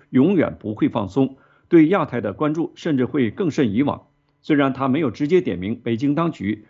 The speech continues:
但他强调说，中共侵犯其亚洲邻国主权海域已经违反国际法，却没有受到惩罚。他表示，亚洲任何侵犯其他国家主权的侵略者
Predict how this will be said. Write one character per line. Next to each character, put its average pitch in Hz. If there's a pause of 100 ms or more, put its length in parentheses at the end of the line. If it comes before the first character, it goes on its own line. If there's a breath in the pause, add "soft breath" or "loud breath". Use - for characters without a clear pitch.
(180 loud breath)
但 143
他 123
强 98
调 107
说， 127 (260 soft breath)
中 190
共 190
侵 165
犯 151
其 143
亚 175
洲 139
邻 127
国 123
主 92
权 113
海 92
域 123 (200 loud breath)
已 139
经 185
违 151
反 101
国 127
际 175
法， 101
却 131
没 117
有 95
受 120
到 101
惩 127
罚。 80 (360)
他 139
表 117
示， - (240 soft breath)
亚 139
洲 127
任 202
何 110
侵 156
犯 143
其 165
他 147
国 117
家 117
主 98
权 110
的 110
侵 160
略 165
者 85